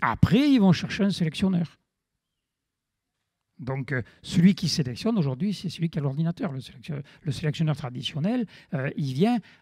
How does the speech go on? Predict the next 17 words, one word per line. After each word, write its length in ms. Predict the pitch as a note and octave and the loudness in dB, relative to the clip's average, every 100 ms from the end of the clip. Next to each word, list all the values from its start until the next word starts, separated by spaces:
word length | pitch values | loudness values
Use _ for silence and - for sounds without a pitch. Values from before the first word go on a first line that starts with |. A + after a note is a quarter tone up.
| - | -8
après 320 | C#3 - G3+ | -4 2 4
le 80 | F3+ | 4
mathématicien, 880 | D3 C#3 A#2+ G#2+ - B2 D3+ B3 E3 | 2 -2 -12 -12 -14 -8 -4 -4 -4
hein, 80 | G#3 | -6
parce 160 | D#3 A#2+ | -8 -8
que 80 | A2 | -12
ceux 140 | B2+ | -12
qui 260 | - G2+ F#2 | -14 -16 -14
font 180 | B2+ | -14
de 60 | G#2+ | -12
l'intelligence 420 | G2+ A2 A2 A#2 | -12 -12 -10 -10
artificielle, 540 | A2 - - B2+ E3+ C#3+ | -12 -16 -18 -10 -6 -6
c'est 140 | A#2+ | -8
des 100 | G#2 | -12
mathématiciens, 640 | G2 A#2 A2 G#2 C3 - G3 | -14 -12 -12 -12 -12 -6 -4
des 180 | C3+ | -4
bioinformaticiens, 920 | G#2+ B2+ B2 A#2 - B2 - A#2+ F#3 | -4 0 0 -2 -10 -14 -10 -8 -6